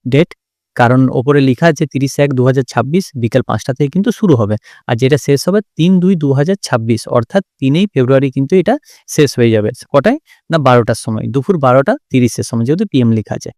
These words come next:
এবার টার্মস অ্যান্ড কন্ডিশন কি রয়েছে, আপনারা একটু ভালো করে এটা বুঝে নিন। দেখুন, date of the engagement is purely part time, purely part time basis-এ নেওয়া হচ্ছে, অতএব আমরা কন্ট্রাকচুয়াল জব বলে থাকছি এটাকে। অনারেরিয়াম,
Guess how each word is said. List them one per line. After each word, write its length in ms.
এবার 140
টার্মস 240
অ্যান্ড 180
কন্ডিশন 380
কি 120
রয়েছে, 300
আপনারা 400
একটু 320
ভালো 280
করে 140
এটা 140
বুঝে 260
নিন। 200
দেখুন, 240
date 120
of 160
the 100
engagement 440
is 200
purely 320
part 240
time, 200
purely 260
part 280
time 140
basis-এ 300
নেওয়া 220
হচ্ছে, 240
অতএব 340
আমরা 240
কন্ট্রাকচুয়াল 520
জব 160
বলে 240
থাকছি 280
এটাকে। 240
অনারেরিয়াম, 720